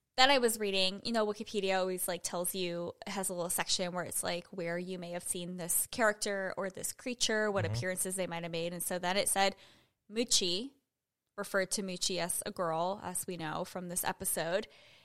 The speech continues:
Speaker 1: in The Bad Batch. And then it said also seen in, and then it says Jabba's, um, Rancor Patissa
Speaker 2: Hmm.
Speaker 1: killed by Luke Skywalker. I was like, "Those are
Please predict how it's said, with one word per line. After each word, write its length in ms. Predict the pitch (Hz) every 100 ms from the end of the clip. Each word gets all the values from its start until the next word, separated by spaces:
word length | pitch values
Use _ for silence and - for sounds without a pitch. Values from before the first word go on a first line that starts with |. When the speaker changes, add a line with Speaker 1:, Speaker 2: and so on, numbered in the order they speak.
| -
Speaker 1:
in 180 | 180 175
The 60 | 185
Bad 240 | 233 320
Batch. 540 | 214 147 151 - - - - _ _ -
And 160 | 214
then 460 | 233 311 233 240 269 -
it 160 | 220
said 260 | - 208 196 -
also 420 | 214 311 - 220
seen 380 | 202 - 190 180
in, 400 | 151 156 214 254 -
and 180 | 208
then 220 | 208 202 202
it 220 | 202 -
says 400 | - 202 196 - - _ _ _ _ _ _ _ _ -
Jabba's, 920 | 202 185 220 202 190 202 214 - - _ _ _ _ _ -
um, 760 | 208 190 170 165 - - 233 240 -
Rancor 680 | 208 214 202 - 208 196 196 -
Patissa 840 | 208 - - 311 - 180 165 202 247 _ _ _ _
Speaker 2:
Hmm. 40 | 208
Speaker 1:
killed 380 | 208 202 202
by 160 | - 220
Luke 280 | 196 180 185
Skywalker. 760 | - - 381 302 - - - - _ _ _
I 60 | 226
was 80 | 240
like, 160 | 240
"Those 220 | 247 294
are 100 | 453